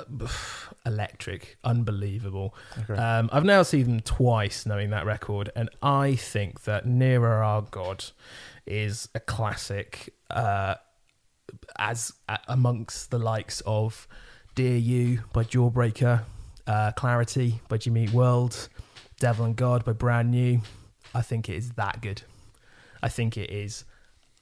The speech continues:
Speaker 1: unbelievably good. Uh, and seeing it live, you had a point saying, like, you felt like sometimes they were going for a commercial aspect, and I was like, "Oh, seeing them
Speaker 2: Yeah.
Speaker 1: live, I'm not sure about that."
Speaker 2: Mm.
Speaker 1: Seeing them live again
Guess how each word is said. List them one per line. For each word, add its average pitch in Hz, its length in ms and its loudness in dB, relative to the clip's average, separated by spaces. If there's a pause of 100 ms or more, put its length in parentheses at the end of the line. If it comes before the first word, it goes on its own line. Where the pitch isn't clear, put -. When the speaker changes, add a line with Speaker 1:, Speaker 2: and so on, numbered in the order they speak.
Speaker 1:
unbelievably 113 880 6
good. 101 240 -8 (800)
Uh, 113 260 2
and 123 120 0
seeing 147 280 4
it 135 120 0
live, 113 840 0 (1080)
you 156 280 8
had 143 160 6
a 127 60 4
point 123 300 2
saying, 117 280 0
like, 110 260 -2 (380)
you 120 140 -4
felt 117 260 2
like 110 140 -4
sometimes 120 380 -2
they 113 80 -2
were 110 60 0
going 113 220 0
for 113 120 -4
a 113 40 0
commercial 113 460 -2
aspect, - 540 -4
and 107 120 -4
I 110 80 -2
was 110 120 -2
like, 113 160 -4
"Oh, 117 360 -2
seeing 131 280 0
them 123 100 4
Speaker 2:
Yeah. 123 120 6
Speaker 1:
live, 113 160 0
I'm 113 80 0
not 113 140 -2
sure 117 180 2
about 101 240 -2
that." 101 260 -2 (160)
Speaker 2:
Mm. 127 220 -2 (360)
Speaker 1:
Seeing 139 220 4
them 120 100 4
live 113 220 2
again 101 520 -2